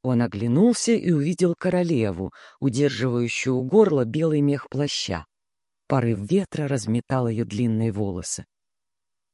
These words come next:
«Почему вы так спешите уехать?» спросила она, когда герцог поднялся к ней. «У меня ведь есть и другие дела, не так ли?» В его улыбке была грусть. Анна опустила глаза.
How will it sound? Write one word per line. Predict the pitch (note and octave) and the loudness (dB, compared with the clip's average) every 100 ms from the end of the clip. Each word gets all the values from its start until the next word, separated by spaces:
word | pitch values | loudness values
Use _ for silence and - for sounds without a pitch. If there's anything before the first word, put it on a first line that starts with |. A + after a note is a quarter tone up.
| _ - | _ -6
«Почему | F3 - G#3+ A3 | -2 4 6 8
вы | A#3+ | 6
так | A3+ - | 6 2
спешите | - A3 A3+ A3 G#3+ | -2 0 2 2 2
уехать?» | A3 G3+ A#2 - - - _ _ _ - | 4 4 2 0 -12 -18 _ _ _ -8
спросила | - C#3 - C3+ B2+ | -2 0 2 2 4
она, | C3 F#3 | 4 2
когда | - C3+ B2+ | 0 -2 0
герцог | C#3+ D3+ E3 - - | 0 2 0 -2 -2
поднялся | D#3+ D3 B2 F#2 - - | 0 2 2 0 -6 -8
к | G#2 | -4
ней. | G2 - - _ _ _ _ _ _ _ _ | -4 -6 -14 _ _ _ _ _ _ _ _
«У | - | 0
меня | C#3 B2+ A#2+ | 4 4 4
ведь | G#2 A2 - | 0 -2 -4
есть | G#2 - G#2 | -6 -6 -6
и | |
другие | G#2 G#2 G#2 C#3+ F3+ | -6 -4 -2 -2 0
дела, | D3 B2+ G#2 | 0 0 0
не | G2 | -2
так | - C#3 F3 - | -2 -2 -2 -8
ли?» | G#2 - _ _ _ _ _ _ _ - | -14 -14 _ _ _ _ _ _ _ -4
В | |
его | B2+ E3 A3 | 0 8 8
улыбке | G#3+ B3+ - - | 8 4 2 0
была | F3+ E3+ F3+ | 4 6 6
грусть. | D#3+ A#2 G2 D#2 - - - _ _ _ _ | 4 0 -2 -4 -10 -16 -20 _ _ _ _
Анна | - F#3 F3 | 0 2 4
опустила | C#3+ - A#2 - B2 A#2+ | 2 -2 -6 -4 -2 0
глаза. | A2 A#2+ G#2 G2 | 0 -2 0 -2